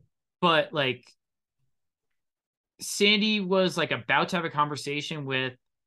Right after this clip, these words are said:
um, Camille?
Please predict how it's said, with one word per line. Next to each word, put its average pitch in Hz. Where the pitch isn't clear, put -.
um, 117
Camille? 143